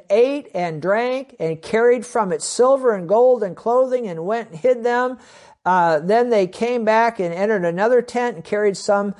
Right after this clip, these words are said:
from there also and went and hid it. And then eventually they let the people in the city know and all of that.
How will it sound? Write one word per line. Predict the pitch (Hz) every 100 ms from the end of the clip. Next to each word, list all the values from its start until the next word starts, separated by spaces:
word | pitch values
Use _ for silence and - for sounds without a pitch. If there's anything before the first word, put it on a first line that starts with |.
| _ -
from | 180
there | 170 160
also | 196 247 247 269 254
and | 196 165
went | 180 170
and | 139
hid | 185 247 240
it. | 240 233
And | 170
then | 170
eventually | 156 202 208 220 202
they | 175
let | 185 185
the | 156
people | 214 214 190
in | 175
the | 147
city | - 247 240
know | 226 220 220
and | 202
all | 220
of | 214
that. | 202 190 196 -